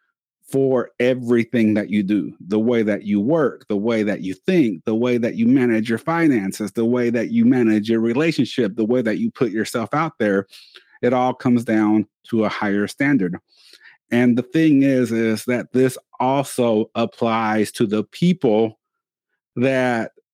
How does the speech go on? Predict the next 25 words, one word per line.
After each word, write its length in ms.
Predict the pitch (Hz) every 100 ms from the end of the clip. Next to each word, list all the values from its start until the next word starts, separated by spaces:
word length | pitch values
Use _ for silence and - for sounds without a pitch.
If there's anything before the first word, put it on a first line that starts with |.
| _ _ -
they 200 | 110 113
spend 520 | - 117 117 117 110 _ _ - -
the 180 | 104 104
majority 680 | 104 98 107 104 98 95
of 160 | 98 95
their 140 | 98
time 340 | 92 113 107 87
with. 320 | 71 64 - _ _ _ _ _
So 280 | - 120 110
successful 680 | - 104 - 151 156 - 165
people 500 | - 165 160 135 120
wanna 440 | 120 123 147 139
spend 580 | - - 135 127 120 - _ -
pe-, 220 | - 156 _ _ _ - _ _ - _
successful 640 | - 139 - 170 170 - 156
people 380 | 175 165 147
want 300 | 120 131 135
to 80 | -
spend 340 | 123 135 127 120
time 500 | 123 120 120 120 120
with 280 | 110 - -
people 600 | 180 165 117 107 104 _ _ _ _ -
with 200 | 131 139
high 180 | 139 123
standards. 640 | - 143 131 87 76 -